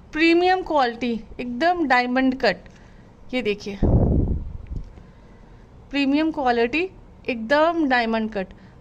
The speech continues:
पास में आप जा-, जाके देख सकते हैं एक solitaire दिया हुआ है, उसके साथ साथ पूरा, मैं इसको आपको निकाल के दिखा देती हूँ,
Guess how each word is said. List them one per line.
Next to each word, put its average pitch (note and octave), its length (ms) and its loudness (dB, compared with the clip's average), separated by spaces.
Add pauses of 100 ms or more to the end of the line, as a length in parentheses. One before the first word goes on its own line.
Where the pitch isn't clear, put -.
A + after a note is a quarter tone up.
(140)
पास B3+ 300 -2
में C#4+ 160 2
आप C#4 220 2
जा-, A#3+ 280 2
जाके B3 300 0
देख C4 180 -2
सकते C#4+ 240 -6
हैं - 240 -8
एक C#4 300 -2 (180)
solitaire B3 500 0
दिया C#4 200 0
हुआ C#4 220 0
है, D#4 140 -2 (400)
उसके F4+ 440 -6
साथ D4+ 720 -2
साथ C4+ 360 0 (600)
पूरा, D4+ 520 2 (960)
मैं B3 100 -4
इसको A#3+ 160 -8
आपको B3+ 200 -2
निकाल A3+ 380 -4
के B3 100 -8
दिखा A#3 260 -4
देती G#3 240 -8
हूँ, C4 160 -6